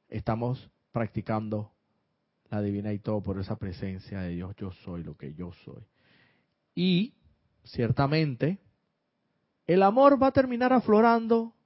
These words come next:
desde nuestro corazón y desde el amado Mahachohan, lo quieras o no.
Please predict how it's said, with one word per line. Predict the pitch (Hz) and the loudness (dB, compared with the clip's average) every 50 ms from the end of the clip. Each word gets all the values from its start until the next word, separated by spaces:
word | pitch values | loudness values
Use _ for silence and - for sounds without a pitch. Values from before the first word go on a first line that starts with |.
| _ _ _ _ _ _ _ _ _ _ - | _ _ _ _ _ _ _ _ _ _ 6
desde | 160 160 170 165 | 8 10 10 10
nuestro | 160 160 147 - 165 151 | 8 6 4 4 4 4
corazón | 160 160 156 151 147 - 226 226 220 214 233 226 - _ | 6 6 6 6 6 6 6 6 6 4 0 -6 -12 _
y | - 165 156 | -4 0 2
desde | 147 147 143 | 4 6 6
el | 139 | 4
amado | 131 127 147 156 170 185 180 | 4 4 6 6 8 6 6
Mahachohan, | 175 170 165 180 180 170 208 202 208 208 202 180 170 190 208 - _ _ _ _ _ _ _ _ _ _ _ _ _ _ _ _ _ _ _ _ _ _ _ _ _ _ _ _ _ _ _ _ _ _ _ _ _ _ _ _ _ _ _ _ _ _ _ _ _ _ _ _ _ - | 6 6 6 6 4 4 6 6 8 8 8 6 4 0 -6 -12 _ _ _ _ _ _ _ _ _ _ _ _ _ _ _ _ _ _ _ _ _ _ _ _ _ _ _ _ _ _ _ _ _ _ _ _ _ _ _ _ _ _ _ _ _ _ _ _ _ _ _ _ _ 2
lo | 147 139 123 | 4 4 4
quieras | - 156 160 165 170 190 190 | 4 4 6 6 8 8 8
o | 202 226 | 6 6
no. | 262 320 370 330 | 4 4 2 0